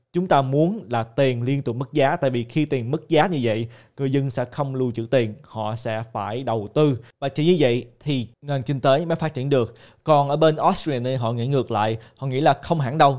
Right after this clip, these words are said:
chúng ta cần phải có người dân, họ phải tự lưu trữ tiền, tự để dành tiền và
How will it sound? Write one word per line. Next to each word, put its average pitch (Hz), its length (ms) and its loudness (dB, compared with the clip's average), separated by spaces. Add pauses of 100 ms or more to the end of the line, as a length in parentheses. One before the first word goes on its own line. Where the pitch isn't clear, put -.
(120)
chúng 170 120 -4
ta 143 100 2
cần 123 360 -4
phải 127 100 -4
có 147 120 -4
người 123 280 -4
dân, 127 320 0
họ 110 280 -6
phải 117 220 -6 (100)
tự 110 280 -4
lưu 123 260 -2
trữ 123 180 -4
tiền, 110 320 -2
tự 110 220 -6
để 107 120 -6
dành 120 240 -4
tiền 117 280 0 (300)
và 120 380 0